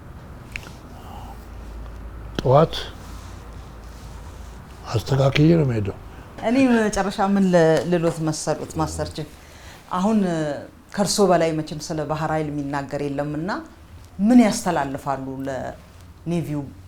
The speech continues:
Speaker 2: ማህበረሰብ ብቻ ሳይሆን ለኢትዮጵያ ሕዝብ
Speaker 1: አይ፣
Speaker 2: ማጠቃለያ?
Speaker 1: ልጅ፣ አንደኛ ጋዜጠኞች ባህር ኃይል፣ ባህር ኃይል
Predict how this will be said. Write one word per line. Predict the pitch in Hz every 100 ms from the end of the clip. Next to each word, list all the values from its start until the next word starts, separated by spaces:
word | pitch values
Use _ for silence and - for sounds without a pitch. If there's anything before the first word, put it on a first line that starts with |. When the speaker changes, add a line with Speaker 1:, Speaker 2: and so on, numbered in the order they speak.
| -
Speaker 2:
ማህበረሰብ | 135 143 143 147 - 139
ብቻ | 156 175
ሳይሆን | 196 214 269
ለኢትዮጵያ | 302 220 160 123 127
ሕዝብ | 110 -
Speaker 1:
አይ፣ | 127
Speaker 2:
ማጠቃለያ? | 123 107 - - 226 233 226 226 220 226 247
Speaker 1:
ልጅ፣ | 131 127 - - - - 202
አንደኛ | 190 214 240 240 254 220 156 - - - - - -
ጋዜጠኞች | 135 139 - 143 160 185 - - - - - - - - - - - - - - - - - - - - - - -
ባህር | 143 180 190 190
ኃይል፣ | 202 214 220 214 - - - - - - - - - - - -
ባህር | 139 160 180
ኃይል | 190 208